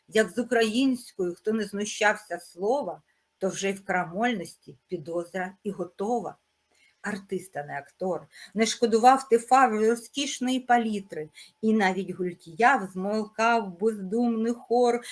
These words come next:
коли ти ясував закон метафор хитрий. Чи те на лекції супроти всіх програм читав, змагаючись, захоплюючись сам. Ось таким вчителем був Дмитро Ревуцький.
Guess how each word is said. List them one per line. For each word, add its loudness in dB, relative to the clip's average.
коли 2
ти -4
ясував 2
закон 0
метафор -2
хитрий. -6
Чи -2
те 4
на -2
лекції 0
супроти -4
всіх -10
програм -2
читав, 0
змагаючись, -10
захоплюючись -10
сам. -6
Ось 4
таким -2
вчителем 0
був -4
Дмитро 0
Ревуцький. -8